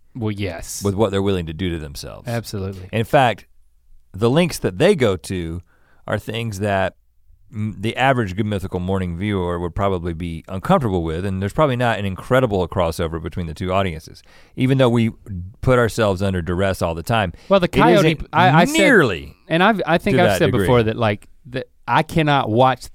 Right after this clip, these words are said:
Speaker 1: Coyote Peterson get stung or bit or gnawed upon.
Speaker 2: And I think that
Speaker 1: I
Speaker 2: that's
Speaker 1: cannot, I could not watch it.
Speaker 2: Have you, but do you, have you watched Jackass?
Speaker 1: Um, not
Speaker 2: Would,
Speaker 1: much,
Speaker 2: would
Speaker 1: no.
Speaker 2: you, do, does the same thing apply? Like seeing somebody get hit in the nuts or,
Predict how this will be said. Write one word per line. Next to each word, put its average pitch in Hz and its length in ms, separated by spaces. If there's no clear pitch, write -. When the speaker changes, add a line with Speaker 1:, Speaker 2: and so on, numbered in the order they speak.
Speaker 1:
Coyote 117 460
Peterson 110 580
get 104 220
stung 110 600
or 95 60
bit 110 500
or 95 140
gnawed 107 360
upon. 113 80
Speaker 2:
And 131 80
I 160 160
think 143 260
that 117 80
Speaker 1:
I 143 40
Speaker 2:
that's 139 220
Speaker 1:
cannot, 139 320
I 123 100
could 151 280
not 117 180
watch 123 240
it. 110 40
Speaker 2:
Have 113 120
you, 117 200
but 101 260
do 104 120
you, - 120
have 95 100
you 90 180
watched 87 200
Jackass? 110 560
Speaker 1:
Um, 120 560
not 117 140
Speaker 2:
Would, 117 80
Speaker 1:
much, 123 260
Speaker 2:
would 113 160
Speaker 1:
no. 110 60
Speaker 2:
you, 143 260
do, 107 220
does 104 260
the 113 120
same 127 260
thing 123 100
apply? 117 460
Like 101 140
seeing 117 180
somebody 104 300
get 92 300
hit 113 100
in 85 60
the 90 80
nuts 90 500
or, 82 320